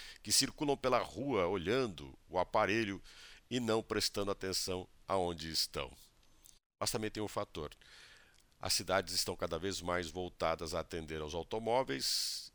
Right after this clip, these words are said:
e desprezar os espaços e a segurança dos pedestres. No Código Nacional de Trânsito, o pedestre é prioridade.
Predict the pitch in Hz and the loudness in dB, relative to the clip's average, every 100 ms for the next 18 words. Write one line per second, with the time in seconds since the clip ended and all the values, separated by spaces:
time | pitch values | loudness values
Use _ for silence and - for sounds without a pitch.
0 | _ 104 - - 120 95 98 104 92 92 | _ -4 -2 0 0 2 2 2 0 0
1 | - 110 110 - 107 101 95 113 90 87 | 2 4 4 2 -4 -4 -4 -6 -4 -2
2 | 87 - - - 85 76 71 - - - | -2 -2 -6 -4 -4 -4 -6 -6 -6 -8
3 | - - - - - - _ _ _ - | -8 -10 -20 -20 -20 -20 _ _ _ -8
4 | 98 - 147 135 120 110 - 98 87 80 | -6 6 6 6 2 4 4 2 0 -2
5 | 82 - 135 120 82 - 69 - _ - | -4 0 2 2 -2 -8 -18 -20 _ -20
6 | - 98 87 107 - - 98 - - 208 | -2 -2 2 2 0 -2 -4 -6 -4 2
7 | 202 160 117 98 78 - - | 4 4 6 6 6 -2 -10